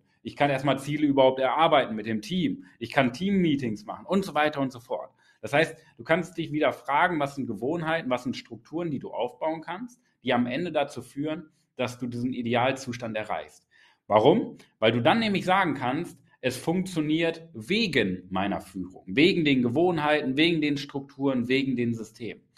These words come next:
Und das ist ein wichtiger, wichtiger Unterschied, weil die meisten dann früher oder später feststellen, oh, es funktioniert ja trotzdem nicht. Und dann kommt die Panik und dieses, dieser klassische Aktionismus, oh, wir müssen was ändern. Ja?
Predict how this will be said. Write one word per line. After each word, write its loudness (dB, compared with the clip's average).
Und -8
das 0
ist -10
ein 2
wichtiger, 0
wichtiger -2
Unterschied, -6
weil 6
die 4
meisten 4
dann 6
früher 2
oder 2
später -4
feststellen, -6
oh, 2
es 2
funktioniert 2
ja 2
trotzdem 0
nicht. 0
Und 4
dann 6
kommt 2
die -2
Panik 2
und 2
dieses, 2
dieser 0
klassische 0
Aktionismus, 0
oh, 2
wir 6
müssen 2
was 2
ändern. -4
Ja? -4